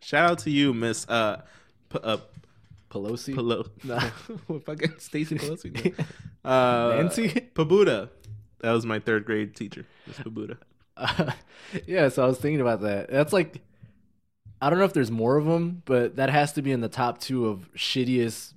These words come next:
Speaker 1: Wait, did I say
Speaker 2: birthdays.
Speaker 1: Stacy or Nancy?
Speaker 2: You said Nancy.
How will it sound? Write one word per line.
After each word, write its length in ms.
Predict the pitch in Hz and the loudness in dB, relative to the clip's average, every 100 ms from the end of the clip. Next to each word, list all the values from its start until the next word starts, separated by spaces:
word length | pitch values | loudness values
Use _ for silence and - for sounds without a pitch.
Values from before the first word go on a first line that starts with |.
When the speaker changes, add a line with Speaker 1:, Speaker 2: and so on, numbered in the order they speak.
| - | -6
Speaker 1:
Wait, 140 | 160 156 | 4 6
did 100 | 127 | 6
I 40 | |
say 60 | 147 | 6
Speaker 2:
birthdays. 200 | 147 156 | 4 2
Speaker 1:
Stacy 380 | 220 226 254 240 | 4 4 4 2
or 80 | 135 | 4
Nancy? 560 | 147 165 - 110 98 - | 4 2 0 -2 -2 -8
Speaker 2:
You 120 | 117 | -10
said 260 | - 110 90 | -4 -6 -4
Nancy. 560 | 92 101 - 92 92 | -8 -8 -8 -10 -10